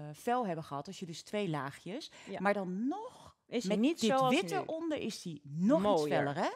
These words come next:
Speaker 2: Ja,
Speaker 1: Ja.
Speaker 2: toch mooier. Dus deze, omdat het ook een lichte kleur is, kan ik het ook met mijn flash doen.
Speaker 1: Echt. Ook dit is een vriendje, hè?
Speaker 2: Eh, ja, ik,
Speaker 1: Ja.
Speaker 2: pff, man,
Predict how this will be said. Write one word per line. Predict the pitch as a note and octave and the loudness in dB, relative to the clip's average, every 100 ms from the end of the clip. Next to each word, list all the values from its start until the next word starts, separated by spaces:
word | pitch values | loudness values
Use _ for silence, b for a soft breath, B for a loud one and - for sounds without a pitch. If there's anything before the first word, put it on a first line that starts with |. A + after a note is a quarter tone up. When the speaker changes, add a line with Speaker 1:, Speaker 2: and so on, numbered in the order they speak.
| - | -6
Speaker 2:
Ja, | F3+ G3+ - - | -6 -6 -6 -8
Speaker 1:
Ja. | D#3+ | -4
Speaker 2:
toch | C#4+ - | -4 -4
mooier. | D#3+ B2+ A2 - _ b b b | -10 -8 -10 -14 _ b b b
Dus | - C4+ | -2 -2
deze, | - D#4 E4+ - G3 | 0 0 0 0 0
omdat | A3+ C4+ C4+ | 0 0 0
het | C4+ | -2
ook | E4 | 0
een | B3+ | 0
lichte | D4+ - B3+ | 0 -2 -6
kleur | C4+ D4+ | -2 -2
is, | C#4 C#4+ | -2 -8
kan | - B3 | -6 -6
ik | F#3+ | -6
het | E3+ | -6
ook | F#3+ - | -8 -6
met | A3 G#3+ | -4 -4
mijn | F#3 E3+ | -6 -10
flash | - - - | -12 -12 -12
doen. | - E4+ _ | -10 -12 _
Speaker 1:
Echt. | - D3+ - - _ b b b | -8 -6 -8 -18 _ b b b
Ook | - G#3+ | -6 -6
dit | - D4 | -6 -8
is | G#3+ - | -8 -8
een | |
vriendje, | F#3+ C4 A3+ D#3+ | -8 -6 -6 -4
hè? | E3 B3+ | -6 -4
Speaker 2:
Eh, | A3+ F3+ | -4 0
ja, | E3 D3 D#3 | 4 6 6
ik, | C#3+ | 4
Speaker 1:
Ja. | D3 G3+ | 2 0
Speaker 2:
pff, | - - - | -2 -14 -14
man, | D#3+ E3 D3 | -10 -8 -8